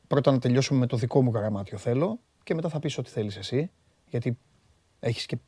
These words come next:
πάρα πολύ κόσμο εδώ που σε λατρεύει. Κυρίως έχεις φιλιά από τους φίλους της αεκ, με τους οποίους έχεις αναπτύξει μια φοβερή σχέση. Όμως, κάθε γραμμάτιο,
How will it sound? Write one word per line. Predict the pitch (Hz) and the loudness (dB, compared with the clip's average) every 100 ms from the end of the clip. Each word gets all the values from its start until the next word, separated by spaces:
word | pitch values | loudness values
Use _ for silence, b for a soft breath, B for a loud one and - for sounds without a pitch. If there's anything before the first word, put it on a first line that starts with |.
| _ | _
πάρα | - 117 | -2 -2
πολύ | 95 104 | -2 -6
κόσμο | 92 104 104 98 | -4 -6 -4 -6
εδώ | 95 | -8
που | - | -6
σε | 104 | -6
λατρεύει. | 95 110 139 156 B B B B | -2 0 2 0 B B B B
Κυρίως | - 123 131 120 - | -2 4 6 4 2
έχεις | 117 - 123 175 - - | -2 -2 -6 -8 -10 -12
φιλιά | - 123 120 | -6 -2 0
από | 123 - | -2 -6
τους | - | -6
φίλους | 117 110 | -6 -6
της | - | -2
αεκ, | 113 104 - - | 0 0 -4 -10
με | 127 | -10
τους | - | -8
οποίους | 113 113 117 | -6 -4 -4
έχεις | 110 | -8
αναπτύξει | 110 117 107 - | -8 -10 -12 -10
μια | - | -12
φοβερή | - - 104 | -10 -10 -10
σχέση. | - 131 - B B B | -6 -6 -6 B B B
Όμως, | - 196 - B B | 2 2 2 B B
κάθε | - 180 160 | 4 6 6
γραμμάτιο, | 127 120 120 113 113 101 | 6 4 4 2 -2 -4